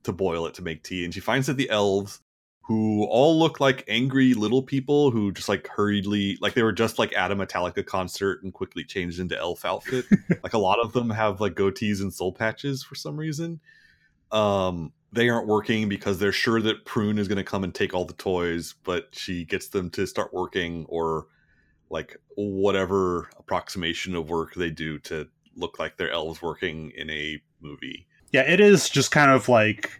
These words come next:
Speaker 2: oh yeah, they're swinging hammers and hitting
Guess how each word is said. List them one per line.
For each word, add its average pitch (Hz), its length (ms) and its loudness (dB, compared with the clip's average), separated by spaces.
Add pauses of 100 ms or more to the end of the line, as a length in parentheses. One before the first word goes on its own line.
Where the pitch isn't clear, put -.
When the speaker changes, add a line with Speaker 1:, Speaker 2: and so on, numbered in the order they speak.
Speaker 2:
oh 165 140 8
yeah, 135 240 8
they're 123 180 6
swinging 127 520 6
hammers 113 580 6
and 104 180 6
hitting 110 600 4